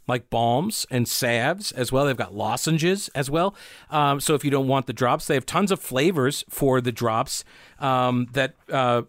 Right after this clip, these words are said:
are, that people enjoy. Like, for example, the taste of the apple berry, Paul says,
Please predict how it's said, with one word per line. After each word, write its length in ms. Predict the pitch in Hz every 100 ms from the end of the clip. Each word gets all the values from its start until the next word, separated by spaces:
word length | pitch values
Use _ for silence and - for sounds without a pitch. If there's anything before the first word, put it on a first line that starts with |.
| -
are, 340 | - - 262 -
that 160 | 147 -
people 280 | 185 165 135
enjoy. 460 | 117 160 170 131
Like, 220 | 123 123
for 180 | - 143
example, 300 | 123 143 127
the 80 | 113
taste 380 | - 156 151 151
of 80 | 123
the 160 | 117
apple 320 | 123 131 160
berry, 340 | 135 165 175 180
Paul 300 | - 135 139
says, 320 | - 151 139